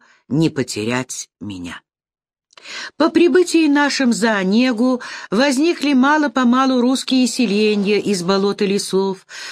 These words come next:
жизнь общественная заговорила в пустынях. Меня ничто не занимало, даже и сулимое мне владычество. Я не мог выдержать более года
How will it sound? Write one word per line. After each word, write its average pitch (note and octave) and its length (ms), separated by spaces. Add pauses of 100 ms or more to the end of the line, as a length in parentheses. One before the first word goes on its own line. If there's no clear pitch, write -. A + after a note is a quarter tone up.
жизнь B3+ 640
общественная A3+ 880
заговорила G3+ 640
в G3+ 40
пустынях. G3+ 920 (500)
Меня D#3 720 (400)
ничто F#3+ 600
не F#3 140
занимало, F3+ 680 (380)
даже G#3+ 400
и A#3+ 160
сулимое G#3+ 720
мне C#3+ 460 (240)
владычество. A#2 880 (600)
Я E4 260
не E4+ 140
мог D#4 320
выдержать G#3+ 600
более G#3 400
года E3+ 600